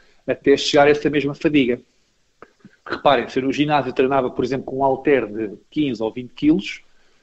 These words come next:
e faria seis, oito repetições e ficava esgotado, não tendo esse material e tendo coisas mais leves para treinar agora neste momento,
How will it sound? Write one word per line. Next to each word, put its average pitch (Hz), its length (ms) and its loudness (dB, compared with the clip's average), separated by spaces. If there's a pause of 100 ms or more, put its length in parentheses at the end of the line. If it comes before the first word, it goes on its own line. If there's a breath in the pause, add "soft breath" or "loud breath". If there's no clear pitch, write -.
(140)
e 131 100 0
faria 135 440 2
seis, 139 380 2
oito 120 180 0
repetições 147 540 -4
e 104 60 -12
ficava 117 360 -4
esgotado, 127 760 0 (260 soft breath)
não 139 280 -2
tendo 127 280 2
esse 123 180 -4
material 131 680 0 (100)
e 123 100 -12
tendo 117 320 -2
coisas 117 320 2
mais 123 280 -4
leves 127 240 0
para 120 120 -12
treinar 117 300 -8
agora 117 200 -4
neste - 240 -16
momento, 143 360 -8